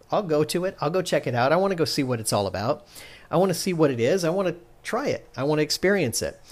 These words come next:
You know, maybe the, uh, the second attraction they, uh, they build there, it's the Rebel, um, what do they call it? It's the Rebel Alliance or something. Um,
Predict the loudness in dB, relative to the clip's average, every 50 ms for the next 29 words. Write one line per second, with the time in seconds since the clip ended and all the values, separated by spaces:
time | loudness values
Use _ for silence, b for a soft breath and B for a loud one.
0 | B B B B B B 2 4 4 4 4 4 4 4 4 4 2 4 4 6
1 | 4 4 2 0 0 0 0 0 0 -2 -2 0 2 2 0 0 -2 -4 -2 0
2 | 0 0 -2 -4 -8 -12 -10 -8 -8 -6 -6 -8 -8 -6 -6 -6 -4 -4 -4 -4
3 | -4 -4 -4 -4 -6 -6 -8 -8 -6 -6 -4 -4 -2 -2 -2 0 -2 -2 -4 -6
4 | -10 -16 -18 -14 -10 -8 -8 -6 -8 -8 -10 -14 -16 -18 _ _ _ -20 _ _
5 | -20 -20 -16 -12 -10 -8 -8 -6 -6 -4 -2 -2 0 0 -2 -4 -4 -6 -6 -4
6 | -4 -4 -2 -2 -2 -2 0 0 0 0 0 0 -2 -2 -2 -4 -4 -4 -6 -6
7 | -8 -6 -6 -8 -8 -10 -12 B B B B B B B B -6 -4 -4 -4 -6
8 | -6 -8